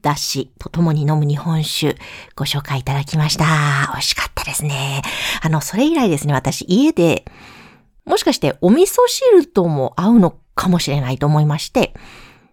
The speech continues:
合わせました。やっぱり合いますね。なので、お味噌汁をおつまみに日本酒を飲むというのを結構最近繰り返しております。や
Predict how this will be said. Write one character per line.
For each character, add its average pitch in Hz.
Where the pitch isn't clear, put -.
合 151
わ 165
せ 135
ま 151
し -
た。 -
や 165
っ 165
ぱ 208
り -
合 175
い 180
ま 180
す -
ね。 127
な 190
の 175
で、 151
お 180
味 311
噌 330
汁 311
を 320
お 185
つ 220
ま 185
み 151
に 156
日 175
本 185
酒 185
を 175
飲 170
む 147
と 202
い 208
う -
の 170
を -
結 190
構 160
最 143
近 151
繰 -
り 175
返 170
し -
て 156
お -
り -
ま 131
す。 -
や -